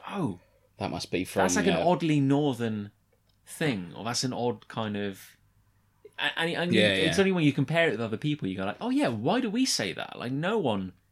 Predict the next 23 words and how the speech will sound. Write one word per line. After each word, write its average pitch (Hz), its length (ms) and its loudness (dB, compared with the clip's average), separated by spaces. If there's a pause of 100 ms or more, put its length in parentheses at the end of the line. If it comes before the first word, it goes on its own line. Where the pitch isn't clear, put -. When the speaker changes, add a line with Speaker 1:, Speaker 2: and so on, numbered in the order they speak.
(260)
Speaker 1:
says - 380 -4
that." 64 340 -6 (720)
It's 139 120 -4
like, 156 220 0
uh, 127 200 2
Lucy's 123 360 0
gran 110 500 -2 (400)
is, 101 480 -4
uh, 95 440 -4 (460)
from, 104 320 -6
oh 101 120 -10
God, 98 220 -6
she'll 101 160 -8
kill 110 240 -8
me 101 100 -4
if 92 60 -8
she 101 120 -6
hears. 101 220 -6 (240)
I 120 60 -8
was 113 60 -8
gonna 123 140 -4
say 104 480 -4 (840)
Newcastle. 107 960 -6